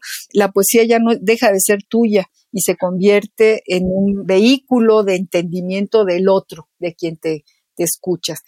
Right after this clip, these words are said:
Y, y como decía Octavio Paz, "Para poder ser yo, he de ser otro, salir de mí, buscarme entre los otros".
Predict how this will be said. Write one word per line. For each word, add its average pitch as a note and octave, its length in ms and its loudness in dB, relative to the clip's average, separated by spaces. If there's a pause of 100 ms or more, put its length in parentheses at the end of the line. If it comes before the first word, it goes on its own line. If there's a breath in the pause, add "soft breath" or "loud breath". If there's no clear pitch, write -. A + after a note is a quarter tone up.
(240 loud breath)
Y, F#3+ 300 -4
y F#3 100 -10
como F3+ 220 -4
decía F3+ 240 0
Octavio F3+ 340 0
Paz, E3+ 260 -2
"Para F3 260 -2
poder G3+ 340 2
ser G#3+ 360 0
yo, G#3+ 360 2
he G3+ 120 -2
de G3+ 160 2
ser G#3+ 300 2
otro, G#3 640 0 (320 soft breath)
salir A3+ 480 2
de G#3+ 160 2
mí, A#3 300 2
buscarme G#3 640 -2
entre F3+ 280 -6
los D#3 240 -2
otros". - 480 -4